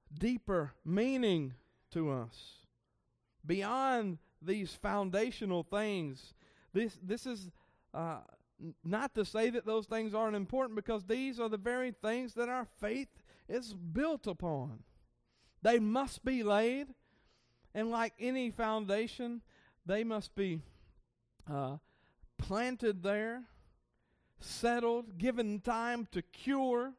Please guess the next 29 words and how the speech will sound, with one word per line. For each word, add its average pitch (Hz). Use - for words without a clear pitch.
I 190
believe 190
that 190
is 160
the 147
milk 226
phase, 196
the 165
infant 226
stage 196
of 170
Christianity. 196
And 185
when 220
the 185
foundation 220
is 143
cured, 226
when 190
we 254
may 208
move, 220
as 180
it 156
says, 180
and 160
leave 240
these 175
things, 151